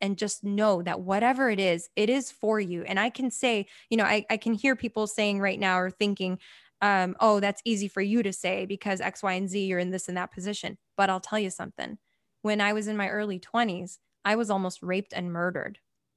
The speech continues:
And I have so much gratitude for that happening for me, because it changed my life. Instead of in the moment, le-, allowing that to break me, to destroy me,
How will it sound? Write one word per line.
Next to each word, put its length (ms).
And 160
I 100
have 180
so 280
much 300
gratitude 720
for 140
that 180
happening 600
for 260
me, 380
because 340
it 140
changed 480
my 160
life. 640
Instead 400
of 220
in 160
the 100
moment, 540
le-, 240
allowing 560
that 280
to 120
break 640
me, 340
to 100
destroy 800
me, 300